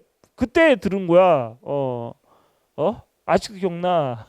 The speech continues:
<laughs> "빨리 먹으면 체하니까 신속하게 먹어라." <laughs> 야, 빨리 먹는 거랑 신속하게 먹는 거랑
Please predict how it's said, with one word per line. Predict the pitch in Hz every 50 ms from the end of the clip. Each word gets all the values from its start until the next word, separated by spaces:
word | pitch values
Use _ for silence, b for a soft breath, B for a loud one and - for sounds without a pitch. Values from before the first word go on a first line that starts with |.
| _
<laughs> | - 202 - _ _ _ _ _ _ _ _ _ _ _ _ _ _ - - - _ _ _
"빨리 | - 262 320 370 370
먹으면 | 370 370 370 349 359 359 349 -
체하니까 | - - 330 330 320 320 320 - 330 349 359 339 311 254 202
신속하게 | 262 - 330 339 349 339 349 339 330 359
먹어라." | 349 320 302 311 330 359 370 359 311 254 180 139 127 135 -
<laughs> | - 165 - - - - _ _ - 262 - _ _ _ _ _ _ _ _ _ _ -
야, | - 208
빨리 | 190 - 277 285 285 285 302
먹는 | 277 247 220 214 214 196
거랑 | 185 180 170 156
신속하게 | 175 247 233 247 254 254 226 214
먹는 | 175 175 180 175 175 165
거랑 | 160 160 156 135